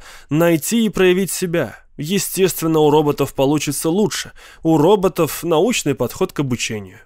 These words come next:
Образование ребенка дадут согласно рациональным методикам, а не эмоциональным прихотям. Роботы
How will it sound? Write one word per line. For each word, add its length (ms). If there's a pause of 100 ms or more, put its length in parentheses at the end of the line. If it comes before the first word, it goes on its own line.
Образование 720
ребенка 460
дадут 340
согласно 560
рациональным 640
методикам, 560 (440)
а 200
не 220
эмоциональным 840
прихотям. 560 (140)
Роботы 580